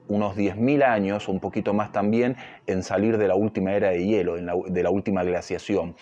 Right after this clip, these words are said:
En esa salida durante diez mil años, la temperatura mundial del planeta aumentó unos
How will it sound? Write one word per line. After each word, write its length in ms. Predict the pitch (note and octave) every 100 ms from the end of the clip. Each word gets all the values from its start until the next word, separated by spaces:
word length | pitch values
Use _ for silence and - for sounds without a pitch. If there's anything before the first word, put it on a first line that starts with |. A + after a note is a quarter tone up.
| - - - -
En 180 | G2
esa 260 | G#2+ A2 A#2
salida 580 | - G2+ A#2+ C3+ A#2 G#2
durante 440 | G2 F#2+ G2 G2
diez 180 | F#2+ G2+
mil 240 | A2+ A#2+
años, 240 | C3 D3+ C#3
la 140 | F#2+
temperatura 560 | F#2+ F2 F#2 F#2 G#2+ G#2+
mundial 360 | G2 F#2 A2
del 120 | G2+ F#2
planeta 420 | F#2+ F#2+ B2 B2+
aumentó 460 | G#2+ F2+ F#2 -
unos 400 | A2 G#2 F#2 -